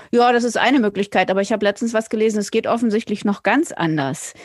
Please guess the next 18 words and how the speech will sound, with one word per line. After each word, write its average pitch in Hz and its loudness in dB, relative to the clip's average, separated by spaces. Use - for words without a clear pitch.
Da 190 0
hat 214 0
ein 220 0
deutscher 240 2
Programmierer 220 0
das 196 -2
Passwort 233 -2
für - -4
die 202 -4
Festplatte 214 -2
vergessen, 190 0
auf 220 0
der 240 2
er 220 2
seine 208 0
Bitcoins - -2
gespeichert - -6
hat. - -10